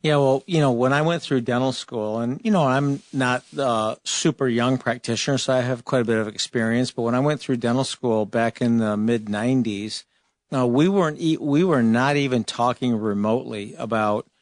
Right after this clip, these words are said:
how oral conditions or oral pathogens like bacteria, yeast, or viruses that live in your mouth, we were never even talking about how that could cause something like dementia. We thought it could just cause gum disease.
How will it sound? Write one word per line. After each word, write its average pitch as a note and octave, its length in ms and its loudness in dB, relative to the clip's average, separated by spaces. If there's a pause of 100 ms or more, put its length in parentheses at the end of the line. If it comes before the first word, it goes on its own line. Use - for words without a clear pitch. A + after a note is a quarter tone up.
(160)
how A#2+ 680 0
oral B2+ 400 4
conditions A#2+ 720 0
or A2 100 0
oral A#2+ 360 2
pathogens A2 760 -2
like A2 220 -2
bacteria, B2+ 840 2
yeast, B2+ 480 0
or B2 80 2
viruses A#2 580 0
that A2+ 120 -2
live A#2+ 160 0
in A2+ 80 2
your G#2 120 4
mouth, A#2+ 340 0 (420)
we E3 140 2
were E3 140 2
never C3+ 420 -2 (200)
even C#3+ 420 2 (100)
talking C#3+ 500 0
about G#2+ 320 0
how B2 220 -2
that A#2 200 -2
could A2+ 160 -6
cause A#2+ 280 -2
something A#2+ 340 0
like G#2 240 -4
dementia. G#2 580 -4 (320)
We D3+ 120 2
thought C#3+ 240 0
it A#2 120 -6
could A#2+ 120 -2
just A2+ 180 -2
cause G2 260 -2
gum B2+ 240 4
disease. F#2 500 -6